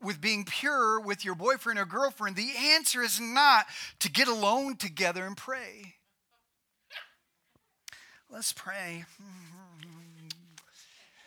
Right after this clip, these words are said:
If you're struggling, the answer is not a private Bible study on purity.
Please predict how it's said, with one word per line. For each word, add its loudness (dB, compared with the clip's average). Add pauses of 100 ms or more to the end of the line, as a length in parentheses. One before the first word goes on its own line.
(1700)
If 2
you're 6
struggling, 8
the 6
answer 6
is 0
not 8
a 6
private 4
Bible 6
study -4 (1000)
on -4
purity. -4